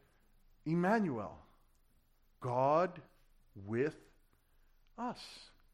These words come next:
So you say, "Okay, well, that's the incarnation of Jesus." You're a hundred percent right. Hundred percent. But then in John j-, seventeen, Jesus said, "I'm never gonna leave you or forsake you." That, Father, that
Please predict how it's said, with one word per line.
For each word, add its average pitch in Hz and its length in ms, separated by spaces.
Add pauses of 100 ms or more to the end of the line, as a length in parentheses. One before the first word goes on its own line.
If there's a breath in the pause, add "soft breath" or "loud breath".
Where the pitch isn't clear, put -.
(1080)
So - 140
you 180 120
say, 165 240
"Okay, 165 280
well, 156 160
that's 185 280
the 180 180
incarnation 160 640
of 131 100
Jesus." 127 400
You're 107 140
a 95 40
hundred 131 380
percent 120 440
right. 85 260 (880)
Hundred 139 320
percent. 113 380 (1040 soft breath)
But 151 100
then 214 160
in 196 140
John 190 340
j-, 131 120 (180)
seventeen, 170 500
Jesus 160 240
said, 151 100
"I'm 180 200
never 180 180
gonna 107 200
leave 101 240
you 101 120 (220)
or 101 100
forsake - 540
you." 170 180 (1200)
That, 190 260 (520)
Father, 208 360
that 156 180